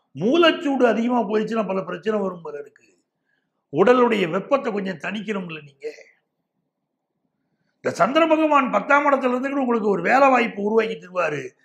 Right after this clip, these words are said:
வேலை பார்க்குற இடத்துல ஒரு ப்ரெஷரை கொடுப்பாரு. ஒர்க் ப்ரெஷரும் இப்ப இருக்கும். இந்த ஒர்க் ப்ரெஷருக்கு பயந்துகிட்டு நீங்க வேற ஒரு வேலையை தேடுறேன்னு போகக்கூடாது. எங்க போனாலும் இப்ப ஒர்க் pressure இருக்குத்தானே செய்யும்.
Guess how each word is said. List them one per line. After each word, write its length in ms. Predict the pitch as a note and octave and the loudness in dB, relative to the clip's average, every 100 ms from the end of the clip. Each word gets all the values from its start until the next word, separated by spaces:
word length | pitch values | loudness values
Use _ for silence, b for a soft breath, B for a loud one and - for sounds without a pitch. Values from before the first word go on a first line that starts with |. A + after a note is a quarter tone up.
| _ _ | _ _
வேலை 420 | A#2 E3 B3 C4+ | -2 2 4 4
பார்க்குற 380 | C4 A3+ G#3+ G#3 | 4 4 0 -2
இடத்துல 500 | F#3+ A3+ A#3 C4+ B3+ | -2 -4 -4 -2 0
ஒரு 300 | G#3+ F3+ - - | 0 -2 -4 -4
ப்ரெஷரை 380 | G#3 - C#4+ A#3 | -2 -2 -2 -2
கொடுப்பாரு. 380 | G3+ G3 F#3 E3 | -4 -2 -2 -2
ஒர்க் 260 | E3 G3 - | -4 -6 -6
ப்ரெஷரும் 400 | B3+ G3+ A#3 A#3 | -10 -6 -6 -6
இப்ப 220 | G#3 F3 | -8 -12
இருக்கும். 460 | D#3+ F3+ _ C#3 A#2+ _ _ _ _ _ _ _ _ _ _ _ _ _ - | -14 -16 _ -20 -20 _ _ _ _ _ _ _ _ _ _ _ _ _ -4
இந்த 260 | A#3+ C#4+ | 0 4
ஒர்க் 320 | B3 B3+ - | 6 6 2
ப்ரெஷருக்கு 540 | E4 A#3 D4 C4 B3 A#3 | 0 0 0 -2 0 2
பயந்துகிட்டு 840 | C4 C4+ B3 G#3 A#3 F#3+ D3+ D3 - _ _ _ _ _ _ _ _ - | 2 0 -2 -2 -2 -2 -6 -12 -16 _ _ _ _ _ _ _ _ -4
நீங்க 280 | G3 C#4 A#3+ | -2 2 2
வேற 340 | G3+ C4+ D4 | 4 4 4
ஒரு 160 | C#4 A#3+ | 4 2
வேலையை 340 | B3 C4+ B3+ | 4 4 2
தேடுறேன்னு 460 | G3+ A3+ A3 A3+ G3+ | 0 0 0 -2 -2
போகக்கூடாது. 760 | G3+ F3+ F#3+ E3+ D3 A#2+ - _ - | -6 2 2 2 -2 -8 -14 _ -10
எங்க 300 | - F#3 A#3+ | -4 2 2
போனாலும் 480 | B3 B3+ C4+ C#4 B3+ | 4 6 6 4 0
இப்ப 160 | A3 | -2
ஒர்க் 120 | G#3+ | 0
pressure 260 | A#3 F#3+ G#3+ | -2 -4 -4
இருக்குத்தானே 560 | G3 G#3+ A#3 A3 G3 D#3+ | -4 -6 -8 -8 -8 -12
செய்யும். 300 | D#3 E3 | -20 -20